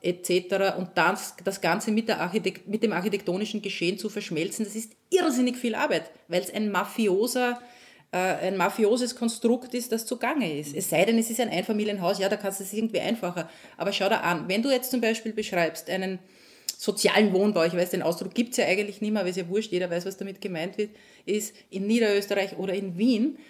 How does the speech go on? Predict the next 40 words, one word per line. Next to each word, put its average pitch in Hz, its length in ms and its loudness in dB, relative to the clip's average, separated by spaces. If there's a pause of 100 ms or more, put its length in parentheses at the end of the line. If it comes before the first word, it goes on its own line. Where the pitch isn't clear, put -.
(380)
da 208 60 2
geht's 214 300 -2
nicht 226 160 2
nur 226 260 6
um 220 120 2
die 208 100 2
Architektur, 214 520 0
wie 226 80 0
sie 220 120 -6
dann 214 180 -2
dasteht, 190 380 0
da 196 40 0
geht's 202 220 0
um 220 100 2
den 214 120 2
ganzen 190 320 0
Prozess, 202 560 0
wie 220 160 2
ist 240 160 -4
das 220 80 -2
entstanden, 180 580 0
wie 214 100 2
ist 233 80 0
man 233 120 2
zu 226 100 -6
den, - 260 0
zu - 120 -4
den, 190 320 -2
zu 196 100 -6
den 185 180 -2
Planern 160 360 4
gekommen, 147 600 -4
ja? 190 220 2
Hat's 196 180 -2
da 208 60 0
irgendwelche 202 400 0
Mauscheleien 170 540 0
im 175 100 0
Vordergrund 151 640 -2
gegeben, 139 340 -8